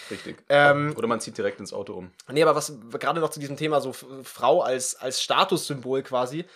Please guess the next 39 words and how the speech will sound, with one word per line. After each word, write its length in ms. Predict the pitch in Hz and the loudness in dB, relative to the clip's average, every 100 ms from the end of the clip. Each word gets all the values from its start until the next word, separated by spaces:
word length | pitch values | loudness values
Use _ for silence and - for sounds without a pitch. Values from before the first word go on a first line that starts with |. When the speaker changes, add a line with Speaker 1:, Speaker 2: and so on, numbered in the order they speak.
| - - | -20 -14
Speaker 2:
ich 120 | - 139 | -12 0
glaub, 220 | 151 170 | 2 4
dass 160 | 160 | 0
das 320 | - 147 - _ _ | 0 -2 -4 _ _
tatsächlich 520 | - 147 208 208 156 | -6 -4 -2 -4 -4
voll 160 | - 139 | 0 0
das 140 | 135 | 0
Ding 160 | - 135 | -6 -6
ist, 220 | 135 - | -6 -4
dass 160 | 131 139 | -4 -2
man 360 | 131 135 135 123 | -6 -6 -10 -4
quasi 340 | 135 139 139 | 2 2 2
Speaker 1:
Ja, 340 | 143 170 160 | 4 6 6
ja, 60 | 104 | 4
auf 140 | - 165 | 0 0
jeden 100 | 160 | 2
Speaker 2:
und 60 | |
auch, 60 | 175 | 2
Speaker 1:
Fall. 260 | 143 104 - | 0 -4 -2
Speaker 2:
das 160 | 151 | -2
ist 140 | 208 - | 0 -2
ja 80 | - - _ _ _ | -2 -6 _ _ _
Speaker 1:
Aber 120 | - | 2
es 120 | 135 - | 2 2
ist 80 | |
von 180 | - 160 | 0 0
beiden 300 | 156 180 165 | 4 2 2
Seiten 300 | 104 98 95 | 0 -2 -2
tatsächlich, 640 | 98 92 98 92 95 87 | -6 -6 -6 -8 -12 -12
weil 460 | 95 95 101 101 98 | -8 -6 -6 -8 -12
ich 120 | 107 143 | -10 -4
Speaker 2:
Wie, 40 | |
Speaker 1:
mein 100 | - | -2
Speaker 2:
wie 40 | 160 | 0
meinst 180 | 165 | -2
du 20 | 165 | -2
von 60 | |
beiden 180 | 147 175 | -2 -2
Seiten? 200 | 170 170 | -2 -4